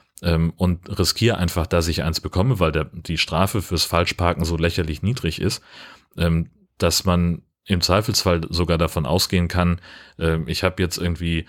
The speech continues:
im Schnitt fünfmal ohne Ticket geparkt, bis ich irgendwann mal einen, einen Strafzettel bekommen habe. Und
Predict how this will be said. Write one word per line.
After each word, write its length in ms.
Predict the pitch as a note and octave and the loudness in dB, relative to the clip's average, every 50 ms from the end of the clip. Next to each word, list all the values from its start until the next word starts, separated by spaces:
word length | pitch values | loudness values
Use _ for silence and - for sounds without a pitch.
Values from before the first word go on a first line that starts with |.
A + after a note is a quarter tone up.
| - - - _ _ _ | -12 -20 -20 _ _ _
im 220 | - - E2+ - | -6 -4 -2 -2
Schnitt 340 | - - G2 F#2+ F#2 - - | 0 2 2 0 0 -2 -6
fünfmal 720 | - - A2 A2+ A#2+ A#2+ - - F#2 F2+ F2+ F#2 F#2 F#2+ - | -2 0 0 0 0 -2 -2 0 2 4 4 4 4 2 2
ohne 300 | - F#2+ F#2 F#2+ F2 - | 2 0 0 0 0 0
Ticket 320 | - G#2+ - B2 A2+ - | -2 -2 -2 -2 -2 -2
geparkt, 480 | - G#2+ - - F#2+ G2 G2+ - - - | -4 -4 -2 0 0 0 0 0 0 0
bis 160 | A2 G2+ A2+ | 0 2 2
ich 180 | G2+ - - - | 0 -2 0 0
irgendwann 420 | G2 G2 G2 G2+ F#2 - F#2 F#2 G2 | 0 2 2 2 2 2 2 2 4
mal 240 | F#2+ F2+ F2+ F2 | 4 2 2 0
einen, 320 | - E2 F2 F2 F2 F2 - | 0 0 0 0 0 0 -2
einen 160 | - F2 F2 | -2 -2 -2
Strafzettel 600 | - - - F2+ G2 G2+ - - G2+ E2+ F2 E2 | -2 -2 0 0 0 0 -2 -4 -4 -4 -4 -4
bekommen 460 | D2+ E2 - - G#2 A#2+ B2 G2 D#2+ D2+ | -4 -4 -2 -2 -2 0 0 -2 -2 0
habe. 260 | D2 D2+ D#2 F#2+ G2 | -2 -2 0 0 0
Und 180 | E2+ F2 E2+ | -2 -2 -4